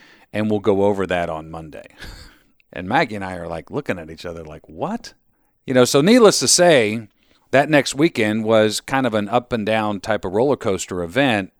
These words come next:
and I'm now looking at everything I can look into about Philadelphia positive. And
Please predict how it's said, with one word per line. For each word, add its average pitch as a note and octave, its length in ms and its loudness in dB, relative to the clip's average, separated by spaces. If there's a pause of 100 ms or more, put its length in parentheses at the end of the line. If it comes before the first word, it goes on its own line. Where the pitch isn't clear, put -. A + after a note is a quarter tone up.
and G#2 220 -4
I'm G#2+ 240 -2
now C3 380 2
looking A2 420 -2
at F#2+ 180 -4
everything D3+ 600 -2
I G#2 160 -4
can F#2+ 360 -10 (280)
look A2+ 200 -2
into F2+ 640 -6 (460)
about F2+ 260 -2
Philadelphia F#2 560 -2
positive. F#2+ 600 -6
And B2+ 180 0